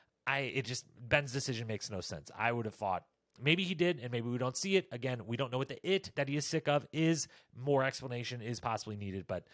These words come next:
I didn't understand his decision. Also, though, then hidden in Team U S A. We're getting to the best part here. But before we get to the Danny of it all, the Captain Save a Show, the true Captain Save a Show of it all,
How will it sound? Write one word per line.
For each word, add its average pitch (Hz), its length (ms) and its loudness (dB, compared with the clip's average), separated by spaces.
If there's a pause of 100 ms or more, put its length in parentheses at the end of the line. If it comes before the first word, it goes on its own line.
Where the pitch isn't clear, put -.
(280)
I 131 40 4
didn't 127 200 0
understand 107 360 -6
his 92 100 -6
decision. 170 460 2 (840)
Also, 220 380 8
though, 170 360 10
then 147 160 0
hidden 123 340 2
in 123 200 -4
Team 120 260 -6
U 117 140 2
S 110 160 2
A. 82 260 -4
We're 139 140 0
getting 123 260 0
to 107 100 -6
the 92 120 -8
best 85 320 -8
part 80 200 -6
here. 87 240 -8 (320)
But 135 120 0
before 147 340 2
we 127 140 0
get 110 220 -2
to 107 80 -4
the 95 100 -4
Danny 92 340 -4
of 85 140 -8
it 82 80 -12
all, 80 240 -6
the 98 80 -12
Captain 110 400 0
Save 98 240 -2
a - 20 -8
Show, 98 220 -2
the 101 100 2
true 285 340 10
Captain 95 400 -2
Save 87 220 -6
a 82 60 -8
Show 95 180 -2
of 90 100 -6
it 104 60 -4
all, 104 260 6